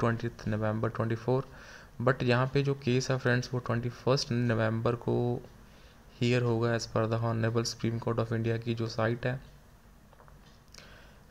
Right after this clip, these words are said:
As per the information from the leaders of other circles, I B A wants to close the case by offering some improvement and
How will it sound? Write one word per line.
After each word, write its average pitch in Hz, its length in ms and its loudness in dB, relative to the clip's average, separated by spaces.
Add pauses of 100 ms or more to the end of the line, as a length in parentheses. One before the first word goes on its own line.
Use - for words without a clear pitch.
(140)
As 117 100 0
per 143 160 4
the 139 160 4
information 139 640 2
from 123 160 2
the 117 180 2
leaders 123 480 0
of 120 100 -6
other 113 220 2
circles, 113 480 -2
I 113 160 4
B 120 180 0
A 120 140 2
wants 120 240 -2
to - 60 -8
close 120 300 0
the 117 100 0 (100)
case 117 260 -2 (560)
by 113 220 4
offering 120 380 0
some 123 260 0
improvement 117 580 0 (1080)
and 127 320 2